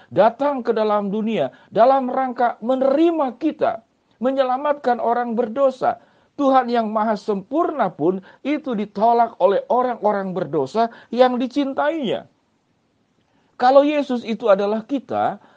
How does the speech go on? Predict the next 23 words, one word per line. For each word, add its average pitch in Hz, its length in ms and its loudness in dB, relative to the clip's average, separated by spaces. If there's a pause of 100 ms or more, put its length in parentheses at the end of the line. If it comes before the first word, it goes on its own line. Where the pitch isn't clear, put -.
(120)
maka 262 320 -2
sesungguhnya 226 880 -2 (240)
kita 214 320 -2
bisa 208 320 -6
sangat 285 480 -6
merasakan 208 720 -4 (240)
betapa 233 480 -2
sakitnya 240 720 -4
yang 202 240 -2
paling 240 480 -2
sakit, 208 320 -4
dan 175 240 0
tidak 208 400 -2
ada 196 80 -2
yang 185 240 0
lebih 202 320 0
menyakitkan 170 640 -2 (300)
daripada 226 500 0
sakit 240 480 -4
yang 208 160 -2
dialami 208 480 -2
oleh 220 160 -2
Yesus. 220 720 -8